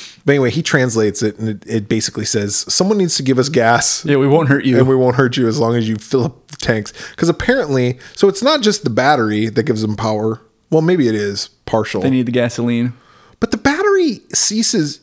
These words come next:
Speaker 1: to do any, uh, like, okay, my limited knowledge of cars.
Speaker 2: <laughs>
Speaker 1: The battery is only there to start up the car.
Speaker 2: Yeah.
Speaker 1: Once the car gets started, it's the alternator.
Speaker 2: Correct.
Speaker 1: Okay.
Speaker 2: And the alternator charges the battery.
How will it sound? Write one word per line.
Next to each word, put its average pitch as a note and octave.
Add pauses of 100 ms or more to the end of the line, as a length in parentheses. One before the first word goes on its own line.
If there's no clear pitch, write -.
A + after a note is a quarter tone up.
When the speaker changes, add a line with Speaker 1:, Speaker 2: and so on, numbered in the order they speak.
(120)
Speaker 1:
to C#3+ (440)
do D#3+
any, C#3 (100)
uh, D#3
like, F3
okay, C#3 (800)
my C#3
limited E3
knowledge C3
of B2+
cars. - (320)
Speaker 2:
<laughs> -
Speaker 1:
The D#3+
battery G#3
is F#3
only E3
there C3+
to A2+
start A2+
up G2+
the G#2+
car. - (720)
Speaker 2:
Yeah. F#2+ (200)
Speaker 1:
Once F3
the G#3
car F3
gets D#3+
started, C#3
it's -
the -
alternator. G#2 (140)
Speaker 2:
Correct. - (320)
Speaker 1:
Okay. A2+ (560)
Speaker 2:
And B2+
the C3+
alternator C3+
charges A2
the G#2+
battery. G2